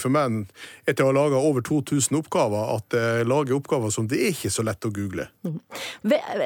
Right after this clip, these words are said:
Speaker 2: hvem er den typiske påskelabyrintinneren?
Speaker 1: Ja, det er jo, eh, i hvert fall en som har, eh, røtter i eller tilknytning til Nord-Norge. Sju av,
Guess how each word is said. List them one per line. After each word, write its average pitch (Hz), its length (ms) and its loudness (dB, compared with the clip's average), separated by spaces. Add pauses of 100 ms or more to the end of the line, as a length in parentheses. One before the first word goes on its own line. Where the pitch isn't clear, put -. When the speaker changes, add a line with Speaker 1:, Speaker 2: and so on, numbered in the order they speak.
(300)
Speaker 2:
hvem 269 240 0
er 170 240 0
den 294 160 -8
typiske 202 400 -6
påskelabyrintinneren? 170 1000 -2 (400)
Speaker 1:
Ja, 127 400 -2
det 143 240 2
er 175 240 4
jo, 165 260 4
eh, 147 440 4
i - 40 2
hvert 196 180 0
fall 180 200 0
en 196 80 0
som 139 240 0
har, 147 240 2
eh, 139 340 2
røtter 139 400 -2
i 139 300 -2
eller 113 160 0
tilknytning 131 560 -4
til 117 100 0
Nord-Norge. 139 520 0 (320)
Sju 233 520 2 (120)
av, 151 340 4